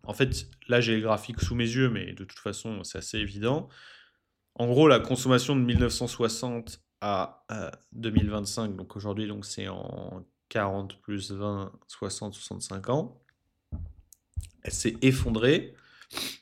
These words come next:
Mais en fait, sur les spiritueux, aussi étrangement que cela puisse paraître, eh ben, elle est restée stable.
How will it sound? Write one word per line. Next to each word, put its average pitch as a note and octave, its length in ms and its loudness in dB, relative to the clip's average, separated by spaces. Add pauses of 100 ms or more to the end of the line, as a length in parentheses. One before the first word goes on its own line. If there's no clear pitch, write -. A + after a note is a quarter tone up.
(140)
Mais A2+ 120 8
en G#2 100 6
fait, - 420 4 (440)
sur B2 200 2
les A2 120 4
spiritueux, C3 840 2 (960)
aussi B2+ 300 2
étrangement B2 480 2
que A2+ 80 -6
cela G#2+ 180 2
puisse - 220 -12
paraître, G2+ 580 0 (400)
eh - 60 -4
ben, A2 140 8
elle A2 100 6
est A2 60 6
restée A#2+ 260 2
stable. G#2 480 0